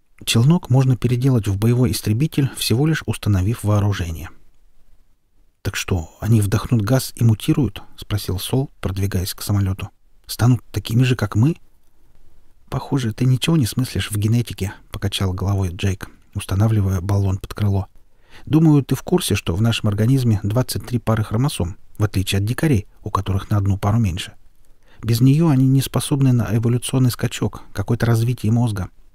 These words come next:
Спустя сотни лет они деградируют и вымрут, как нелепое недоразумение природы".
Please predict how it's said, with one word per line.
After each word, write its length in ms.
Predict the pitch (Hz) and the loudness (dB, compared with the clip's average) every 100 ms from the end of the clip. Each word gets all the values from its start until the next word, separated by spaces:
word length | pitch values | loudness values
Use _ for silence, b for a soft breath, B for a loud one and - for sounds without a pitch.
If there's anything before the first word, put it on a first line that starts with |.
| _ - - - | _ -20 -20 -20
Спустя 400 | - 101 - 113 | -8 -6 0 0
сотни 320 | - 143 127 | 2 2 2
лет 200 | 123 127 | 2 2
они 180 | 110 110 | 2 2
деградируют 680 | 107 110 127 139 156 110 - | 0 0 0 2 2 2 2
и 100 | 143 | 2
вымрут, 420 | 127 123 104 - - | 4 4 2 -4 -10
как 200 | 101 - | -4 2
нелепое 380 | 104 123 - 92 | 4 2 0 0
недоразумение 720 | 98 98 98 95 101 98 95 | 2 2 0 2 2 2 0
природы". 440 | - 98 95 | -2 -2 -2